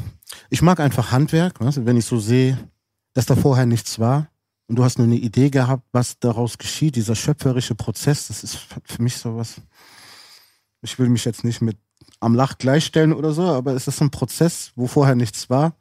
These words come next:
dass da was ist, hat schon was, ähm, äh,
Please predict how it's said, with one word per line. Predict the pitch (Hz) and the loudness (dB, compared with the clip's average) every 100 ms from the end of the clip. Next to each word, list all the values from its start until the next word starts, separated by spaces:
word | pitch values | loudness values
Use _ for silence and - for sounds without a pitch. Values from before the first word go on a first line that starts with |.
| _ _ _ _ | _ _ _ _
dass | - 123 | -2 0
da | 113 | 0
was | 113 - | -2 -4
ist, | 156 - | -6 -6
hat | 151 | -10
schon | - 180 170 | -6 -2 -2
was, | 170 - - - _ _ _ - - - _ _ _ - | -2 -6 -16 -20 _ _ _ -20 -20 -20 _ _ _ -6
ähm, | 147 143 143 139 143 143 143 - - - - - - - - _ - _ - - - - - _ _ - | 2 4 6 4 4 2 0 -4 -6 -8 -10 -10 -12 -14 -20 _ -20 _ -20 -20 -20 -20 -20 _ _ -12
äh, | 71 82 69 | -8 -8 -6